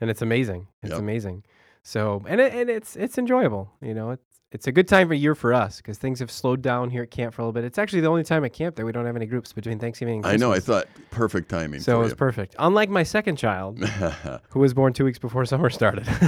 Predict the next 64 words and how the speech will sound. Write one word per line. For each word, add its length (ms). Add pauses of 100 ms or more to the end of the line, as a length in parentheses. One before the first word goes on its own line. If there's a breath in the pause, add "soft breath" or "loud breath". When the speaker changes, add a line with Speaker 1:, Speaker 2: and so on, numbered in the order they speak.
(120)
Speaker 2:
Yes. 440 (160)
Speaker 1:
So 100
that 160
was 120
a 40
little 140
different. 400 (520 loud breath)
Speaker 2:
Well, 200
Speaker 1:
But, 220
Speaker 2:
Todd, 40
Speaker 1:
uh, 140
Speaker 2:
you 60
know, 140
Todd, 340
who 120
works 280
with 100
us 140
here 120
in 100
the 80
studio, 520
he 360
is, 460
uh, 140
got 200
a 60
child 400
coming 240
here 140
in 120
June, 260
I 60
believe. 340
So 140
Speaker 1:
That's 240
right. 220
That's 220
right. 180
I, 340
I 40
told 240
him, 120
I'm 100
like, 120
"You 80
Speaker 2:
Yeah. 80
Speaker 1:
should 100
have 100
took 140
a 80
rule 180
from 160
my, 140
uh, 240
uh, 180 (560)
from 160
my 120
playbook 420
and 100
not 120
to 80
do 60
Speaker 2:
Yeah, 60